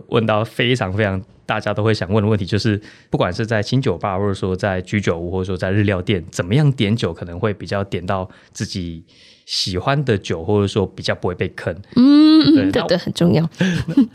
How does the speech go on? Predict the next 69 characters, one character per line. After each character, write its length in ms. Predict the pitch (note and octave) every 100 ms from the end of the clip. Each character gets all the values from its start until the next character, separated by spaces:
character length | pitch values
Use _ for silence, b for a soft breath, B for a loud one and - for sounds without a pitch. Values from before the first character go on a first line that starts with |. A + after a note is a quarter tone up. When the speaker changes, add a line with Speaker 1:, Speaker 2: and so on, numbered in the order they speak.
| -
Speaker 1:
那 100 | E3+
我 260 | D#3 A2+ G2
建 260 | F#2 D3 B2
议 140 | C3+
是， 160 | A2+ D#3
因 180 | - C#3+
为 100 | D#3
刚 140 | D3
刚 120 | D3 C#3+
来 140 | - G#2+
到 120 | B2+
清 120 | B2+
酒 160 | A#2+ F2+
吧 140 | G2+
的 60 | G2
话， 160 | G#2+
因 120 | G#2 G#2+
为 320 | G#2+ G2+ F#2+
清 140 | - A#2+
酒 100 | G2+
吧 100 | F#2+
的 60 |
话 100 | G#2
一 60 | G2
定 160 | F#2 F#2+
就 140 | G#2
是 100 | G#2
可 100 | -
以 60 | F#2
直 160 | -
接 340 | E2+ F#2+ F2 F#2 - -
我 80 | F#2+
们 140 | F2
对 180 | A2+ G2
谈， 220 | - F2+
就 100 | G2
有 60 | F#2+
点 40 |
像 160 | G2+ F#2
跟 160 | G2+
bartender 460 | F#2+ F2+ G2 F#2+ E2
说 180 | - F#2
我 140 | F2
想 160 | F2+ F2+
要 80 |
什 100 | F#2+
么 60 | F2
样 100 | F#2
的 40 |
风 180 | E2+ F#2
味， 100 | G2
你 60 | F2
把 140 | F2+
我 40 | E2+
加 200 | F#2+ F2+
进 160 | F#2
去 160 | E2 -
这 120 | -
样。 160 | - A#2+
但 120 | A2+
是 120 | A2
如 100 | A#2+
果 80 | G#2+
说 220 | F2 G#2+
去 120 | F#2+ A2+
到 120 | G2
居 160 | -
酒 120 | F#2 F#2
屋、 140 | G2